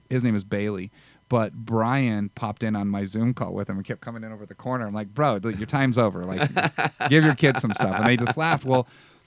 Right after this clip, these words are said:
Speaker 1: I believe that when I talked to Bailey, the story I got out of it was that everyone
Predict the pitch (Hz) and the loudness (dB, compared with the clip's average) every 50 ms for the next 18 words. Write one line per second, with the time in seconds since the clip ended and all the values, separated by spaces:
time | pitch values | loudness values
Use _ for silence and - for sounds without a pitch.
0 | _ _ _ - - - - - - - - - 143 147 147 143 151 139 151 151 | _ _ _ -20 -20 -18 -20 -20 -20 -18 -8 -2 0 0 2 2 0 2 2 0
1 | 143 143 127 123 135 123 113 113 - - 117 110 113 - - 117 107 - 123 120 | 0 0 -2 -2 -2 -2 -2 -6 -8 -8 -10 -10 -10 -8 -8 -8 -6 -4 -4 -2
2 | 135 160 165 131 113 104 107 - - 120 113 113 107 107 104 101 104 107 107 110 | 0 0 0 -2 -2 -4 -6 -8 -6 -4 -4 -4 -4 -6 -6 -6 -6 -6 -6 -6
3 | 104 104 113 107 104 110 104 - - 117 117 113 123 120 117 117 113 110 110 107 | -6 -6 -6 -6 -6 -8 -8 -6 -6 -6 -2 0 0 0 2 2 0 0 0 -2
4 | 101 | -4